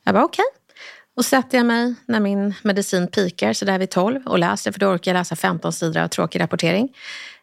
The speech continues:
Och så står det, "Elaines lillebror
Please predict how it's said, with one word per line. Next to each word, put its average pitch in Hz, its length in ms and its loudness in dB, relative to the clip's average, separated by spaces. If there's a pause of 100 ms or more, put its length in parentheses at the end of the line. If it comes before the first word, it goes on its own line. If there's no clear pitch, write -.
Och 220 140 2
så 196 100 2
står 160 340 -2
det, 147 360 -4 (200)
"Elaines 160 480 0
lillebror 185 540 0